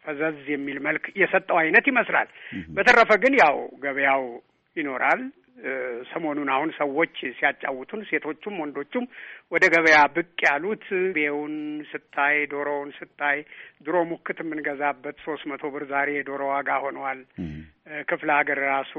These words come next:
Speaker 1: ከመቶ ሃያ መቶ ሠላሳ ብር በላይ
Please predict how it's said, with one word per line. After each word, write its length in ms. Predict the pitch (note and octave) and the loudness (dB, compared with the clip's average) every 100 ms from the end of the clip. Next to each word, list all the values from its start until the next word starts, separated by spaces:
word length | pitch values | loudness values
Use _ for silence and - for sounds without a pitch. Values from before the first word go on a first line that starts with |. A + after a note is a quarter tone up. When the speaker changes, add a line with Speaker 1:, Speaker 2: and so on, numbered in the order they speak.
| C#3+ C#3+ | -10 -8
Speaker 1:
ከመቶ 540 | - C#3 C3+ C3 C#3+ - C#3 C3+ C3 _ _ _ | -6 -6 -6 -10 -10 -8 -6 -6 -8 _ _ _
ሃያ 180 | - D3 C#3+ | -2 0 0
መቶ 200 | C#3+ C3+ D3+ | -2 -8 -6
ሠላሳ 340 | C#3+ C#3 C3 C#3 | -4 -4 -2 -4
ብር 180 | C3+ C3+ C3+ | -4 -10 -10
በላይ 360 | A#2+ C#3 C#3+ | -8 -4 -2